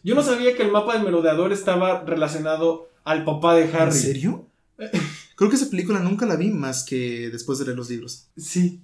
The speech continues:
Speaker 2: Entonces, eso nunca fue problema para mí. <laughs>
Speaker 1: Sí, no, o sea, no, exacto. No, yo, yo no, yo la vi primero y luego leí el libro mucho después y fue como,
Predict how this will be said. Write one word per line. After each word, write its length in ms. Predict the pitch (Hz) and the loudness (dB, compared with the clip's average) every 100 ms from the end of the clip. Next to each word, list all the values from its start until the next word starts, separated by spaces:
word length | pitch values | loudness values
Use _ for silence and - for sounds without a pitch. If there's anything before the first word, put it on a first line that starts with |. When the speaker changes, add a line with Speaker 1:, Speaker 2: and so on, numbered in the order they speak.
| - | -10
Speaker 2:
Entonces, 640 | 131 131 127 123 117 - - | -8 -6 -6 -6 -8 -14 -12
eso 180 | 139 131 | -10 -8
nunca 200 | 123 123 | -8 -8
fue 160 | 117 113 | -10 -12
problema 260 | 120 117 | -14 -14
para 140 | - 127 | -14 -2
mí. 160 | 127 208 190 220 | 6 8 8 4
<laughs> 180 | 185 | 2
Speaker 1:
Sí, 180 | - 202 | -2 -4
no, 180 | 196 196 | -2 -2
o 100 | 180 | -2
sea, 180 | 180 185 | 0 4
no, 220 | 214 233 | 6 6
exacto. 380 | 196 247 - 202 | 4 4 4 4
No, 240 | 185 220 | 4 4
yo, 120 | 190 196 | 4 2
yo 200 | 170 202 | 2 2
no, 220 | 214 196 | 2 2
yo 120 | 202 | 4
la 120 | 208 | 4
vi 140 | 185 208 | 4 2
primero 420 | 208 196 196 202 | 0 -2 -2 -2
y 120 | 175 | -4
luego 280 | 151 165 170 | 0 2 4
leí 160 | 156 165 | 4 6
el 60 | |
libro 220 | 170 165 | 6 4
mucho 260 | 160 156 151 | 2 -2 -4
después 280 | 131 180 175 | -4 -4 -4
y 60 | |
fue 80 | 156 | -4
como, 320 | 156 139 - | -4 -4 -6